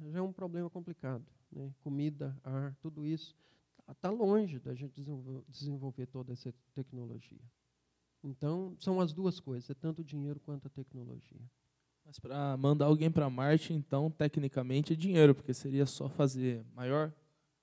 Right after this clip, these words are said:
Speaker 1: Não, é, esse paraquedas aí, ó, não adianta fazer paraquedas muito maior do que isso aí, não.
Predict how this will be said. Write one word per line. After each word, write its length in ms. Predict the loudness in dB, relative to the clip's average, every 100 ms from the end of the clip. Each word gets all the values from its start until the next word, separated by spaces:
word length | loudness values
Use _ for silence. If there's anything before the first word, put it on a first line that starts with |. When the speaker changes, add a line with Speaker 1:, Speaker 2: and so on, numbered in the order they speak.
| _ _ _ _ _ _ _ _ _ _ _ _ _ _ _ _ 2
Speaker 1:
Não, 580 | 8 8 8 4 2 0
é, 640 | 6 10 10 8 6 2 2
esse 220 | 2 4
paraquedas 760 | 6 8 8 8 8 6 2
aí, 240 | 2 2 2
ó, 80 |
não 160 | 2 2
adianta 440 | 2 2 0 0
fazer 240 | -4 -4 -2
paraquedas 440 | 2 2 0 -2
muito 240 | -2 -4 0
maior 360 | 2 2 0
do 80 | -2
que 120 | -6
isso 220 | -6 -6
aí, 80 | -8
não. 220 | -8 -10